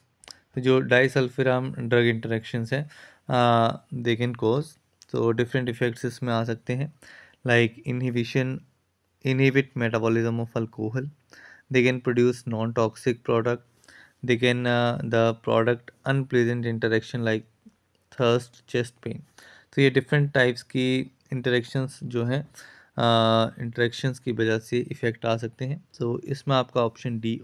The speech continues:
all of the above is correct। नेक्स्ट क्वेश्चन है, "Tetracycline and penicillin given one hour before or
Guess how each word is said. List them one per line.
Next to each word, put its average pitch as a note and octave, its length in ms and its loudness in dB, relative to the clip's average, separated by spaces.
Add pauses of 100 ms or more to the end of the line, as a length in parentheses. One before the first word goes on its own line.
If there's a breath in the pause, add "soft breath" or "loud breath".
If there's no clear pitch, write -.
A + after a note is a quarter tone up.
all A2+ 140 0
of G#2+ 120 -8
the A2+ 80 -4
above G#2+ 320 -8
is C#3 180 0
correct। - 500 -12 (2500)
नेक्स्ट C3 260 -2
क्वेश्चन C#3+ 320 4
है, D#3 220 0 (400)
"Tetracycline C3 600 2
and B2+ 380 -4
penicillin A#2 540 -2 (300)
given A#2+ 280 0
one A#2 100 -6
hour A#2 540 -2
before B2 400 -2
or C3 200 0